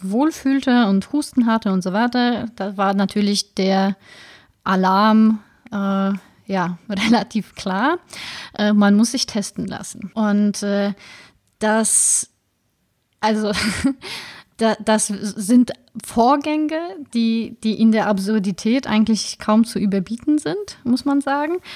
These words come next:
Also als erstes, ähm, bekommt man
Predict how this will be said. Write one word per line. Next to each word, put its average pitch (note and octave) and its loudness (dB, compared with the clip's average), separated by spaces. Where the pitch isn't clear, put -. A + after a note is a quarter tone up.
Also G#3+ 2
als G#3 0
erstes, C4+ 0
ähm, A3 2
bekommt A3+ 0
man A3 4